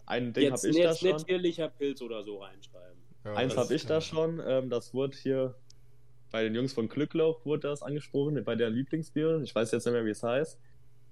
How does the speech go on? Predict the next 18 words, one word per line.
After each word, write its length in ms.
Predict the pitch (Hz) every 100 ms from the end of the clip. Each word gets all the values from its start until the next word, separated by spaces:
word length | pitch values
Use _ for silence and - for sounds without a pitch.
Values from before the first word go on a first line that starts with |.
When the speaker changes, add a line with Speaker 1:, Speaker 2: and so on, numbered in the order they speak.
| -
Speaker 1:
Kam, 260 | 101 117 120
kommt 200 | 113 117
aus 160 | 113
Tschechien 400 | - 147 147 160
oder 260 | 160 160 160
so. 260 | 156 165 160 - -
Da 140 | - 117
müssen 200 | 139 147
wir 100 | 151
mal, 220 | 151 151
da, 100 | 123
ich 100 | -
find 200 | - 120
das, 360 | 120 - - -
das 200 | 131 127
auf 100 | 135
jeden 160 | 143 139
Fall, 360 | 143 139 139